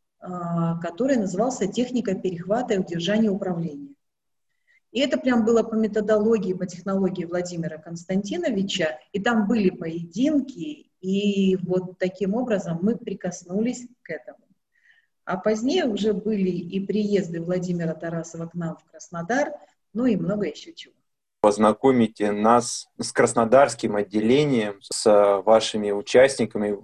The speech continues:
Speaker 2: Просьба у меня даже перечислить их всех. У вас там очень много результативных, так выражусь, игроков.
Speaker 1: Да, а, тут с огромным удовольствием. А, получается, что Краснодарское региональное отделение,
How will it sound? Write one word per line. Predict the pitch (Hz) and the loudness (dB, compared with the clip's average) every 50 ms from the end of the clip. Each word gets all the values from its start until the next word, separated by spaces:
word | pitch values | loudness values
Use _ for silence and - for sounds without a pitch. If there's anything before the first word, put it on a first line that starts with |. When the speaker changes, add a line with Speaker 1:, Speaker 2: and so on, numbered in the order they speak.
| - _ | -14 _
Speaker 2:
Просьба | - 117 127 123 - - 104 | 6 6 6 6 6 2 -2
у | |
меня | 104 101 104 104 | -2 0 -2 0
даже | 101 107 104 98 101 | 0 0 -2 -2 -4
перечислить | _ - 113 107 104 - - 131 127 - 113 107 - - | _ 0 0 0 0 -2 -6 -6 -6 -6 -8 -6 -6 -8
их | - | -10
всех. | - - - 107 - - - | -8 -4 -4 -4 -4 -4 -8
У | 101 | -8
вас | 98 95 - | -8 -8 -8
там | - 101 104 | -8 -6 -6
очень | 101 - - 101 | -6 -6 -6 -8
много | 98 101 104 98 95 98 - _ | -4 -2 -2 0 2 0 -2 _
результативных, | - 123 120 113 127 117 117 - 120 113 - - 117 104 101 95 - | 0 0 4 4 2 2 6 4 4 4 4 0 0 0 0 -6 -6
так | - 101 - _ - | -6 -6 -6 _ -2
выражусь, | 104 104 98 92 92 90 - - | 0 0 0 0 -2 -8 -8 -8
игроков. | 98 - 104 101 98 - 117 120 120 - - - | -4 0 2 0 2 4 4 4 4 2 -6 -16
Speaker 1:
Да, | 185 175 185 175 170 165 165 165 175 185 190 - - | -14 -8 -6 -6 -4 -4 -4 -4 -4 -6 -6 -8 -8
а, | - 196 196 196 196 196 190 | -6 -4 -2 0 0 0 0
тут | 196 190 190 - | 0 -2 -4 -4
с | 196 196 - | -2 2 4
огромным | 269 269 269 277 277 262 233 208 190 185 185 | 4 4 4 4 4 6 6 8 8 6 6
удовольствием. | 185 185 196 202 220 262 311 359 - - - 220 196 180 165 160 151 147 - - - - | 6 4 4 2 4 4 4 2 2 0 0 2 2 2 2 0 -2 -4 -6 -12 -16 -12
А, | - 185 185 185 180 175 | -6 -4 -2 -2 -2 -2
получается, | 175 202 208 220 220 - - 285 302 294 294 - 226 220 | -2 0 0 0 0 4 8 8 8 8 6 2 0 0
что | 214 - - - 247 240 226 233 | 0 0 2 4 6 6 6 6
Краснодарское | 233 226 233 226 - 240 247 233 269 269 254 - - 233 220 | 4 0 -2 0 0 0 0 2 2 2 2 0 0 2 2
региональное | 226 226 202 233 226 226 233 226 214 208 208 208 202 202 202 | 2 2 2 2 2 2 4 4 4 4 4 4 4 4 2
отделение, | 196 185 202 214 226 262 339 381 370 311 247 185 | 2 2 2 2 2 2 2 4 4 4 4 4